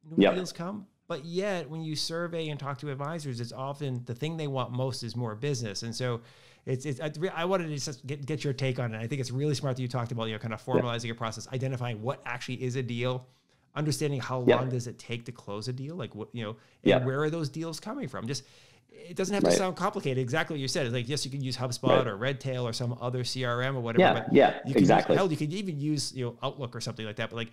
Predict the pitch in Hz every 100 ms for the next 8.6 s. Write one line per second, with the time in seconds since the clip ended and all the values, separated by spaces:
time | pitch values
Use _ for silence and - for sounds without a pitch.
0 | - - - 170 208 190 - 147 - -
1 | 127 139 127 131 120 123 131 101 - _
2 | 120 135 226 165 180 170 151 151 127 127
3 | 139 139 139 131 - _ - 131 147 123
4 | 143 123 131 117 117 123 - _ - 117
5 | 139 170 156 - 117 135 156 143 135 131
6 | 127 123 127 127 123 123 110 110 113 107
7 | 110 127 123 123 113 117 92 90 185 -
8 | 165 143 131 123 120